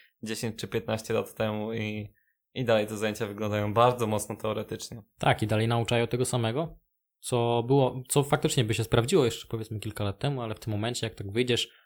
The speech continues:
Speaker 2: zastanowisz się, co ty właściwie się nauczyłeś, no to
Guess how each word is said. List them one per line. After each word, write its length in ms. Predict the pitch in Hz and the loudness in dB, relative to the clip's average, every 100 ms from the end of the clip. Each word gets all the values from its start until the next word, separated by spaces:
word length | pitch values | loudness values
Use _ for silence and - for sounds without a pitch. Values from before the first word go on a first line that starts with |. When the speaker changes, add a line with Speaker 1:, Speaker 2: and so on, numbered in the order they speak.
| _ _ _ _ | _ _ _ _
Speaker 2:
zastanowisz 440 | 107 - 113 127 110 | -6 2 4 4 4
się, 120 | 113 | 0
co 100 | - | -2
ty 120 | - | -4
właściwie 580 | 113 104 - 117 110 110 | -2 -2 -2 -2 0 -2
się 140 | - | 0
nauczyłeś, 460 | 113 104 - 127 117 | -2 0 2 4 2
no 80 | 117 | -2
to 220 | 117 110 | -4 -6